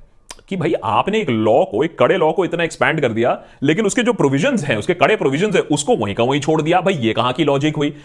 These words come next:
तो कॉन्स्टिट्यूशनली सवाल तो उठता है। अब सुप्रीम कोर्ट के हाथ में है कि भाई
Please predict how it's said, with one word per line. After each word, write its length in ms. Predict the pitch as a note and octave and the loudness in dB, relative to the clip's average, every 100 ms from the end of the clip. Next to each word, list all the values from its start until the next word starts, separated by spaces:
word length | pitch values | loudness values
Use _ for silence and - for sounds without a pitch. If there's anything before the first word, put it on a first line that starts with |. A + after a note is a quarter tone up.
| - - | -20 -4
तो 60 | G3+ | 0
कॉन्स्टिट्यूशनली 600 | G3 D3+ - D3 F3 B3+ | 2 0 0 0 0 0
सवाल 300 | - A#2+ D3+ | 2 2 2
तो 120 | G3+ - | 0 -2
उठता 320 | C3 - G2+ | -2 0 0
है। 80 | - | 0
अब 120 | E3 | 0
सुप्रीम 320 | G#3 F#3 C#4+ | 0 0 -2
कोर्ट 220 | G#3+ F3+ | 2 2
के 60 | C#3 | 2
हाथ 260 | A#2 C3+ C3 | 0 0 -2
में 80 | G#2 | -4
है 140 | D#3 - - - - | -6 -8 -20 -20 -2
कि 40 | |
भाई 120 | E3+ | 0